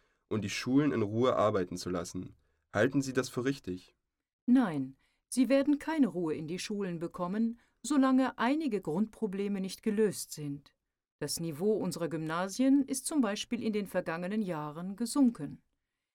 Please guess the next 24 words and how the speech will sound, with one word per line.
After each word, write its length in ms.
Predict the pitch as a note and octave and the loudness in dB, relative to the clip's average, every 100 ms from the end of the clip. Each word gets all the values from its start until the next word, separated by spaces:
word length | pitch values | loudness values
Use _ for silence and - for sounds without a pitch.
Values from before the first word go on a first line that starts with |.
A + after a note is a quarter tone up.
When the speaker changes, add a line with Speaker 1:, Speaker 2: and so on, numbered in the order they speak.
| _ - | _ -4
Speaker 2:
Daher 260 | D4 C#4 | 0 2
müssen 300 | G3+ A3+ A#3+ | 2 2 2
sich 180 | G#3+ G#3 | 2 -2
die 140 | - - | -6 -6
Experten 680 | - - E3+ D#3+ - G#3+ | -8 -10 -10 -10 -8 -6
zusammensetzen 960 | - A#3 A3+ B3+ G3+ E3 D#3 - D3+ C#3+ _ _ _ - | -4 0 4 4 2 -2 -8 -8 -8 -10 _ _ _ 4
und 180 | C4+ | 4
grundlegend 720 | - D4 F4 A#3+ G3 F#3+ F#3+ | 4 -4 -4 -2 -2 -2 -4
fragen, 640 | - - D#3 D#3+ G3+ B3+ C4+ _ _ _ - | -8 -6 -6 -4 2 0 0 _ _ _ -6
wie 320 | A#3 E4 E4+ | 0 0 2
muss 320 | G#3+ G#3+ - | 2 0 -4
ich 240 | G#3+ - - | -8 -10 -16
Schule 600 | - - A3 F#3+ F3 G3 - | -14 -6 -4 -2 -4 -6 -10
organisieren, 880 | D#3 D#3+ F#3 G3 F3+ F3 D#3+ F3 F3+ _ _ _ | -8 -4 -2 -2 -4 -4 -4 -8 -8 _ _ _
damit 260 | F#3 F#3+ B3 | 0 0 0
sie 100 | A#3+ | -2
zu 140 | - | 0
einer 260 | - F#3 F#3 - | 0 -2 -2 -4
echten 420 | D4 - A#3+ F#3+ | -6 4 4 4
Bildungseinrichtung 1000 | A3 F#3 E3+ - F3 E3+ F3 - E3+ D3 | 0 0 -4 -4 -6 -6 -8 -8 -8 -4
wird 300 | E3 D3 - _ _ _ | -4 -4 -10 _ _ _
und 220 | D4 C#4 | -2 0
wettbewerbsfähig 960 | D#4 - G#3+ C#3+ C#3+ - D#3+ C#3+ C3+ - | -4 0 -2 0 -4 -6 -4 -6 -6 -8
bleibt. 480 | D3+ - - _ | -8 -8 -14 _